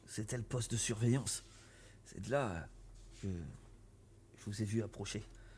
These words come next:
C'est pour observer les, les déplacements des veilleurs.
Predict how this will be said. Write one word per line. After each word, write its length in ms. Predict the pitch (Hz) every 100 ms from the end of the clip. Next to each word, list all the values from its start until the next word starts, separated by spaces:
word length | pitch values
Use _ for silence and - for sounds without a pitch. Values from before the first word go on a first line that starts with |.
| - - - -
C'est 280 | - 92 90 90
pour 160 | 107 95
observer 560 | 98 - 95 107 117
les, 180 | 101 90 82 80
les 60 | 92
déplacements 500 | 92 104 101 - 110
des 120 | 107
veilleurs. 440 | 110 117 131 117